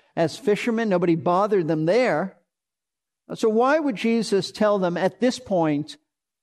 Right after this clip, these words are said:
about all the difficulties that lie ahead of them? Well, here's something to learn that's important about Jesus Christ.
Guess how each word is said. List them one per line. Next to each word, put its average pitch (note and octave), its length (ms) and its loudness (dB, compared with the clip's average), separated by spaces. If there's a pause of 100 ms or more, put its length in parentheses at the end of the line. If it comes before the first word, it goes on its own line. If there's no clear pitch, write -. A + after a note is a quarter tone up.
(140)
about G3 260 2
all B3 280 2
the B3 100 0
difficulties E3 920 0
that D3+ 180 0
lie E3+ 440 0
ahead E3+ 280 0
of C3 100 -4
them? C#3 140 -6
Well, G3 80 2
here's C#4 280 0
something G#3 500 -4 (320)
to G3+ 100 0
learn E3+ 420 0
that's D3+ 180 -4
important D#3 540 -2
about C#3+ 480 -2 (240)
Jesus C#3+ 460 -2
Christ. B2 580 -10